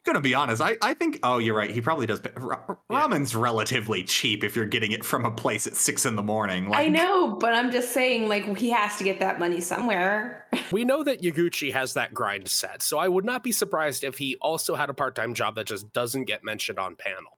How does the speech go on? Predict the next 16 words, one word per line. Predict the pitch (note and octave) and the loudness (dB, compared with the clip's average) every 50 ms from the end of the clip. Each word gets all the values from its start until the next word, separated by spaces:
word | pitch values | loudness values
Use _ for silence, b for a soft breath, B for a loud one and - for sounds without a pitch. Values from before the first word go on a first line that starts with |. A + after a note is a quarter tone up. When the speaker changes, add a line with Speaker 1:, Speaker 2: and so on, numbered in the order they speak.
| _ - | _ -2
Speaker 1:
That | B2+ B2+ - C3+ | -2 -2 0 0
would | C3+ A#2+ A2+ A#2 - _ _ - | -2 -2 -4 -6 -12 _ _ -6
cause | - C3 A2+ G#2+ G#2 G#2+ | -2 0 0 0 0 0
a | A2 | 0
lot | G#2 G2+ G2 F#2+ | 0 2 0 0
of | G2 F#2+ F#2+ | 0 -2 -2
problems | - B2+ F#2+ F2 F2 F#2 F#2+ F#2 F2+ F2+ | 0 0 0 0 -2 -4 -4 -4 -4 -4
with | F#2+ F#2 - - | -4 -6 -6 -4
Japanese | - G2+ E2+ E2+ - F#2 F2 F2 - | -2 -2 -2 -2 -2 -4 -4 -4 -4
society, | - F#2 - F#2 E2 E2+ E2+ F2+ | -4 -2 -2 -2 0 0 -2 -2
but | F2+ F#2 F2+ F2+ - | -2 -2 -4 -4 -4
yeah, | G#2 F2 | -4 -2
whatever. | D#2+ F2+ F2+ F2+ F2+ F#2 F#2 B B B B D#3 B | -2 -2 -2 -2 -2 -2 -4 B B B B -6 B
Um, | - B2+ - | -2 -2 0
so | B2 - D#3+ | 0 0 0
Jay, | D#3 - F#3+ D3+ A#2+ | 2 2 2 2 2